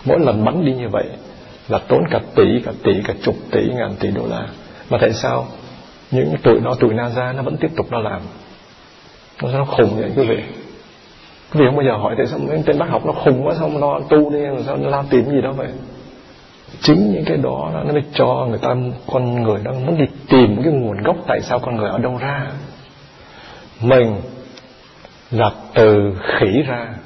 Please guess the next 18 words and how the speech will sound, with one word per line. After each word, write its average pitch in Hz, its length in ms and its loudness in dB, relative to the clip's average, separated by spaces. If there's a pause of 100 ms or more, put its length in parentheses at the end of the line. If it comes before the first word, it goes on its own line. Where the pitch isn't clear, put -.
(1000)
Tiến 151 200 8
hóa, 127 380 -2
Darwin 113 360 2
nói 135 120 -4
mình 110 240 0
từ 107 120 2
khỉ - 180 -2
lên, 127 400 0 (380)
hay 139 260 0
là 113 140 0
mình 104 420 -2 (420)
là 107 80 -2 (100)
từ 110 180 6
những 113 140 0
hành 107 220 -4
tinh 120 140 -2
khác 131 200 -8 (120)
tới? 123 220 -4